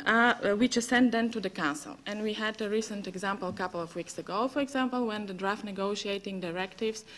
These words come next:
on the, um, accession of the E U to the European Convention of Human Rights were adopted by the Commission and then presented to the Council.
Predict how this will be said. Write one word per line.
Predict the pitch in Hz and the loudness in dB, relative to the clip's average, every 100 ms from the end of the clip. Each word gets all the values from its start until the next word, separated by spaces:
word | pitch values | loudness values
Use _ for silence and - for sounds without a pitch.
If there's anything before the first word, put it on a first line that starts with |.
| - - - - | -16 -16 -16 -6
on | 202 208 208 214 208 | -2 0 -2 -2 -2
the, | 196 | -2
um, | 190 185 175 - | 0 -2 -2 -4
accession | 185 220 214 226 202 | -2 -2 0 0 -4
of | 180 | -4
the | 196 | -4
E | 202 | 0
U | 208 208 | 0 0
to | 196 | -4
the | 180 | -2
European | 190 202 196 185 | -2 -2 -4 -6
Convention | 185 175 175 190 185 175 | -8 -6 -4 -4 -6 -8
of | |
Human | - 190 175 | -8 -6 -4
Rights | 160 196 247 220 | -2 -2 -2 -4
were | |
adopted | 190 190 190 196 165 | -2 0 0 -2 -8
by | 165 | -8
the | 147 | -8
Commission | - 175 233 254 254 - - - - | -8 -4 -2 0 0 -2 -14 -18 -8
and | 208 | -2
then | 214 226 | 2 2
presented | 226 190 196 214 214 202 - | 0 0 0 0 0 -4 -4
to | 220 | -2
the | 196 | -2
Council. | - 170 139 - | 0 -2 0 -2